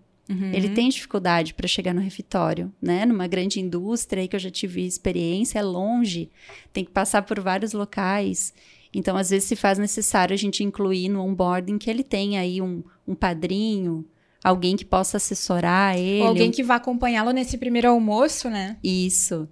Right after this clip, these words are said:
Speaker 1: Aham.
Speaker 2: São detalhes que parecem coisas, ah, simples, mas que fazem diferença, né? A gente conseguiu descobrir,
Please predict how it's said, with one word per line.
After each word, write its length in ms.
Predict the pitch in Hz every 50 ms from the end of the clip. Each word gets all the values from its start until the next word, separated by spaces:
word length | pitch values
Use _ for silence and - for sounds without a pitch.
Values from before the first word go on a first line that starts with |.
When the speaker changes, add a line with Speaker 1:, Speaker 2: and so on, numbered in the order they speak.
| _ -
Speaker 1:
Aham. 400 | 196 202 214 190 175 170 175 196
Speaker 2:
São 220 | 233 214 202 214
detalhes 800 | 214 233 247 - - 214 - 175 202 208 240 247 240 214 196 - -
que 120 | - 214
parecem 540 | - - 220 202 196 196 208 214 - 247 240
coisas, 480 | - 233 220 214 233 226 - - - - -
ah, 300 | 208 208 208 208 202 196 - _ _ _ -
simples, 760 | - - - 208 220 277 311 - 311 254 - 180 - - - -
mas 220 | 202 208 214 -
que 120 | - -
fazem 420 | - - 214 196 214 226 240 240 220
diferença, 760 | 190 - - - 185 175 175 170 170 175 175 - - 170 165
né? 280 | 165 160 160 175 214 - - _ _ - - - - - - -
A 60 | 196 180
gente 220 | 190 202 - -
conseguiu 560 | - 226 233 - - 233 190 190 202 220 262 254
descobrir, 720 | - - - - - 226 196 185 185 185 180 220 330